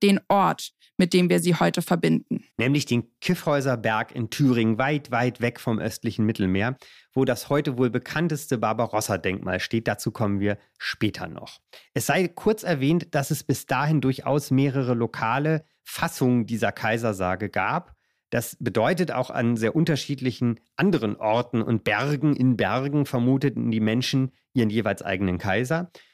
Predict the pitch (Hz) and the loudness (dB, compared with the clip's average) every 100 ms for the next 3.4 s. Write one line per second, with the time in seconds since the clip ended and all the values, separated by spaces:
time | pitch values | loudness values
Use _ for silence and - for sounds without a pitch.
0 | _ - 104 104 - 104 - 139 151 127 | _ -2 0 0 -2 -2 2 2 2 0
1 | 113 113 - 104 104 101 110 - - - | 0 0 0 -2 0 0 -2 -8 -6 -2
2 | 104 127 170 175 - 127 135 135 147 131 | 0 0 -2 -4 -4 -2 0 -2 -2 -2
3 | 123 143 151 151 | 0 0 2 0